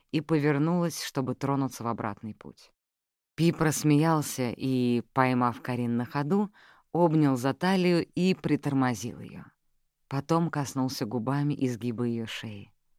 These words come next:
"Ни за что", прошептал он ей на ухо.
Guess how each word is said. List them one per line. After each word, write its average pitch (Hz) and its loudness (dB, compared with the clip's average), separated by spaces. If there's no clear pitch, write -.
"Ни 135 2
за 135 -4
что", - -12
прошептал - -4
он 110 -2
ей 113 -2
на 107 -4
ухо. - -16